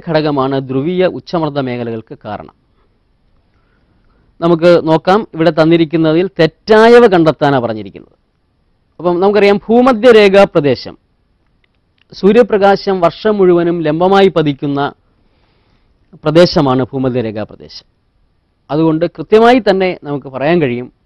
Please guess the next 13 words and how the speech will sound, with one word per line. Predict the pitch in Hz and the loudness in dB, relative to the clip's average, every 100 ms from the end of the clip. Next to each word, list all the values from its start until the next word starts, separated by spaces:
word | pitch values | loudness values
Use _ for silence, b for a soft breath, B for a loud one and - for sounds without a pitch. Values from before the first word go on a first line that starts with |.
| _ _ _ _ _ _ 139 | _ _ _ _ _ _ 0
ഭൂമധ്യരേഖാ | 185 247 254 226 208 196 | 2 4 4 4 4 4
പ്രദേശത്ത് | 180 165 170 165 - 151 139 _ _ | 2 -2 -2 -4 -4 -6 -6 _ _
ന്യൂനമർദ്ദം | 135 147 214 240 196 175 180 | -2 2 2 2 0 -2 -6
സൃഷ്ടിക്കുന്നത് | 170 147 - 190 156 147 127 131 - _ _ _ _ | -6 -12 -10 -6 -4 -4 -4 -6 -6 _ _ _ _
സൂര്യപ്രകാശം | - 147 170 156 139 135 - 131 - | -8 -4 -2 -2 -2 -2 -4 -16 -18
അല്ലെങ്കിൽ | 123 123 123 123 127 _ _ _ _ | -12 -10 -10 -10 -14 _ _ _ _
ഊഷ്മാവ് | 135 - 147 135 131 123 | -8 -8 -4 -2 -4 -8
തന്നെയാണ്. | 117 113 90 - | -14 -12 -16 -18
അതുകൊണ്ട് | 139 139 139 | -12 -8 -8
തന്നെ | 143 160 | -8 -10
താപീയ | - 185 196 196 202 170 | -10 -4 -2 0 -2 -2
ഘടകം | 156 151 160 - _ | -4 -4 -6 -12 _
അല്ലെങ്കിൽ | 151 147 147 170 | -10 -8 -8 -12